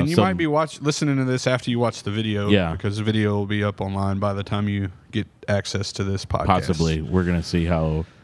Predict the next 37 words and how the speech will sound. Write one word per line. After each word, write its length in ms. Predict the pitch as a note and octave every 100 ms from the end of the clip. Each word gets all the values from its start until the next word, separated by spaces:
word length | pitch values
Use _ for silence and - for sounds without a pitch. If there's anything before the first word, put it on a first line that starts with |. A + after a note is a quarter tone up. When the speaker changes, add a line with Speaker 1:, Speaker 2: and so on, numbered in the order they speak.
| - - _
Speaker 2:
my 400 | D#2+ D2+ D2+ D2+
Speaker 1:
Hopefully 420 | - C3 - C#3+
Speaker 2:
upload 60 | C3
Speaker 1:
we 60 | B2
don't 160 | D#2+
Speaker 2:
skill 120 | D#2 G2+
Speaker 1:
shit 40 | E2
the 60 |
Speaker 2:
goes. 40 | G#2
Speaker 1:
bed 200 | G#2+ G2+
on 120 | G2
the 100 | G2
video 340 | G2 G2+ G2 F#2+
editing 400 | F#2+ G2 F#2+ G2
Speaker 2:
<laughs> 40 |
Speaker 1:
side. 420 | - G3+ G3 G3 - E3+ - D3+ F3 C#3
Speaker 2:
Um, 260 | - G#2+ G#2
yeah, 220 | A2+ G#2+
so 160 | G2 G#2+
I, 380 | G2+ G2+ G2 G2
I 20 |
think 220 | F#2 A#2+
I've 340 | G#2+ F#2+ F#2 F2
shot 340 | - G2 F2+
some 140 | - F#2+
video 340 | F#2 F#2 F#2
of 100 | F2+
the 80 | F2
menu, 360 | F2 F2 E2+ E2+
so 200 | - F2+
maybe 220 | F2 E2+
we'll 180 | F2 E2+
be 100 | F2
able 100 | E2
to 60 | E2
clarify 520 | - E2+ D#2 E2+ E2
what 280 | D#2+ E2